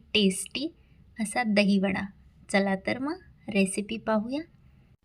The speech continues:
इथे मी एक कप इतकी उडदाची डाळ घेतलेली आहे आणि ती रात्रभर पाण्यात छान भिजत ठेवली होती, चार ते पाच तास भिजवली तरीही चालेल.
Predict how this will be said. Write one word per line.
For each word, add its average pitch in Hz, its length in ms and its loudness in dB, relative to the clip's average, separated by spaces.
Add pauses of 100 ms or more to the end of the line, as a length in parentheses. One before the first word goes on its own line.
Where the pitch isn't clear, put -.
(800)
इथे 294 280 4
मी 262 200 4 (280)
एक 220 220 0 (100)
कप 196 280 2 (100)
इतकी 226 360 -6
उडदाची 196 500 2
डाळ 214 240 4
घेतलेली 208 540 -2
आहे 214 280 2 (200)
आणि 226 240 -2
ती 254 60 0
रात्रभर 208 640 2
पाण्यात 190 500 0
छान 214 180 2
भिजत 196 380 0
ठेवली 202 280 0
होती, 214 320 -4 (400)
चार 190 280 2
ते 233 80 -2
पाच 190 340 0 (100)
तास 220 240 0
भिजवली 220 420 -4 (360)
तरीही 214 340 4
चालेल. 196 420 2